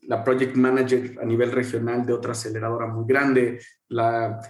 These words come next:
exgerente de recursos humanos de Compartamos Banco. <laughs> Entonces,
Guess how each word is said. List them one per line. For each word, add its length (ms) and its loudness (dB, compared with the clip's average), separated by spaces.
exgerente 800 2
de 160 2
recursos 480 -4
humanos 320 0
de 80 -4
Compartamos 600 -8
Banco. 600 -4
<laughs> 880 -4
Entonces, 800 0